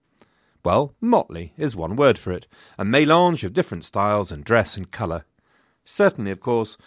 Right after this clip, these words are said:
no one single standard uniform. And yet there is the start, a suspicion of the start, of uniform, with the livery that a few of the greatest magnates had begun to provide. The red jackets of Warwick,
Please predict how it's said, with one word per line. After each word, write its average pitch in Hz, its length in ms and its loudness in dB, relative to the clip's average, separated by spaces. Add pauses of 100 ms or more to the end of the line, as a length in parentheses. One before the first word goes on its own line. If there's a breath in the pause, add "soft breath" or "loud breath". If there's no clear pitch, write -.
(140 soft breath)
no 101 220 2
one 101 280 2
single 95 340 -6
standard 85 420 -6
uniform. 95 680 -4 (920 loud breath)
And 95 140 -2
yet 170 240 2
there 151 240 -2
is 101 240 -4 (100)
the 113 140 -8
start, - 640 -4 (160)
a - 80 -8
suspicion - 760 -6
of 80 140 -14
the 85 80 -12
start, 131 480 0 (140)
of 82 140 -12
uniform, 101 600 -6 (400 soft breath)
with 131 100 -8
the 151 80 2
livery 120 460 0
that 101 160 -4
a 110 80 -4
few 123 260 2
of 120 80 -2
the 107 80 0
greatest 123 500 0
magnates 92 520 -4
had 90 180 -8
begun 87 320 -10
to - 80 -20
provide. 117 520 -2 (640)
The 85 100 -8
red 127 240 2
jackets - 340 -6
of 90 140 -6
Warwick, 92 420 0